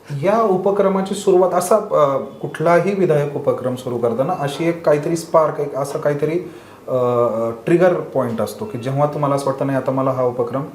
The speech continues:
अशा पद्धतीने राबवायचा आहे." तर असा कुठला इन्सिडन्स होता का की तुम्हा-, तुम्हाला असं वाटलं की "ओके, मला, अ, माझ्या ज्या कल्पना आहेत त्या मला आता कृती त्याच्यावर करणं गरजेचं आहे"? तर ते क-,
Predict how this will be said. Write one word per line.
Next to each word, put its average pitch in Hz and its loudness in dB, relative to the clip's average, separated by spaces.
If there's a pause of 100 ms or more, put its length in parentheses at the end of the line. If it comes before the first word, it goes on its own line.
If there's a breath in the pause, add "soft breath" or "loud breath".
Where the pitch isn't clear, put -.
(120)
अशा 120 -4
पद्धतीने 120 -4
राबवायचा 95 -8
आहे." - -14
तर 165 2
असा 175 0
कुठला 190 0
इन्सिडन्स 185 -2
होता 147 2
का 131 2
की 131 -4
तुम्हा-, 135 -4
तुम्हाला 139 0
असं 131 0
वाटलं 127 -2
की 127 -6
"ओके, 120 -6 (220)
मला, 139 2 (720 loud breath)
अ, 117 -4
माझ्या 127 2
ज्या 170 4
कल्पना 151 0
आहेत 127 -2
त्या 147 2
मला 139 0
आता 139 0
कृती 185 -4
त्याच्यावर 127 0
करणं 117 -2
गरजेचं 98 -6
आहे"? 95 -12
तर 131 -8
ते 175 -8
क-, - -12